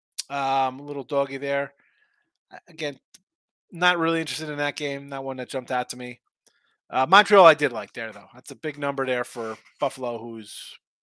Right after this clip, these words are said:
in a tailspin, although Montreal hasn't been that great either. Uh, I was on S D U. The Russian will swallow the whistle. I mean, really,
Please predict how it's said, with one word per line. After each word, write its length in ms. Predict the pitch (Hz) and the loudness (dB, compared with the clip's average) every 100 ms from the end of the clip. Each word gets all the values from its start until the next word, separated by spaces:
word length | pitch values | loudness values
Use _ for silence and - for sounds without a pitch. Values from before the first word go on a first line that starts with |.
| _ _ _ _ _ _ | _ _ _ _ _ _
in 100 | 127 | -20
a 60 | 110 | -10
tailspin, 540 | 135 117 - 117 107 _ _ 135 | -6 -6 -6 -12 -16 _ _ -16
although 340 | 117 113 104 _ _ _ _ _ _ _ _ _ | -10 -8 -10 _ _ _ _ _ _ _ _ _
Montreal 500 | 113 117 120 127 113 | -8 -6 -4 -2 -2
hasn't 180 | 107 104 | -2 -6
been 100 | 101 | -8
that 120 | 101 | -8
great 160 | 98 101 | -6 -2
either. 260 | 107 95 - _ _ - - - - - - _ - | -2 -2 -10 _ _ -20 -20 -20 -20 -20 -20 _ -4
Uh, 40 | 110 | 4
I 140 | 127 | 6
was 120 | 139 | 8
on 120 | 170 175 | 10 10
S 200 | 170 - | 8 6
D 100 | 185 | 0
U. 420 | 202 269 285 208 - _ _ - _ | 6 10 10 8 0 _ _ -20 _
The 100 | 190 | 6
Russian 260 | 185 170 185 | 8 8 6
will 300 | 170 175 143 | 6 6 2
swallow 260 | - 180 | 4 6
the 80 | 170 | 6
whistle. 300 | 175 160 123 - - - - - - _ _ _ _ - | 2 0 -6 -12 -20 -20 -20 -20 -20 _ _ _ _ -4
I 120 | 226 | 2
mean, 260 | 220 226 - 202 | 2 2 -4 6
really, 340 | 196 147 113 | 8 8 4